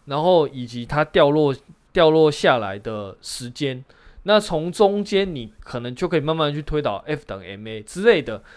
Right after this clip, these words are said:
类似这种做法。OK，那，嗯，其实类神经网络它其实就是在做，做这样的事情。你会量测很多物体的质量，然后，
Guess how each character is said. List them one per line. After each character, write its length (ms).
类 200
似 200
这 120
种 220
做 280
法。 300
OK， 400
那， 400
嗯， 500
其 180
实 240
类 160
神 140
经 100
网 120
络 100
它 180
其 160
实 300
就 160
是 60
在 120
做， 240
做 160
这 60
样 100
的 60
事 160
情。 180
你 240
会 220
量 280
测 240
很 240
多 480
物 180
体 160
的 80
质 240
量， 260
然 160
后， 380